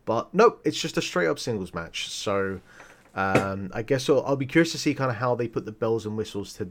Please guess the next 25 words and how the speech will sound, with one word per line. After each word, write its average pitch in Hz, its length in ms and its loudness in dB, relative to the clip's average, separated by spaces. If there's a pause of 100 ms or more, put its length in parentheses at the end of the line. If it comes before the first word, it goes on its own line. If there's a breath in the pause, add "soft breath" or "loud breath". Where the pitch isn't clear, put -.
(100)
this - 300 -6
one 92 400 -4 (680 soft breath)
with 113 300 -2
that 113 220 0
in 104 180 -6
mind. 143 480 -2 (440 soft breath)
Um, 98 400 -2
and 123 140 -2
then 127 80 4
obviously, 113 320 0
uh, 104 100 0
the 98 120 -6
big 98 240 -2
thing 101 160 -4
is, 92 200 -6 (200)
does 101 240 0
Cody 101 340 -2
win 87 240 -6
this 113 180 -4
match? - 540 2
You 92 200 -6
would 90 180 -8
presume 87 340 -8
he 90 160 -8
would. 202 380 8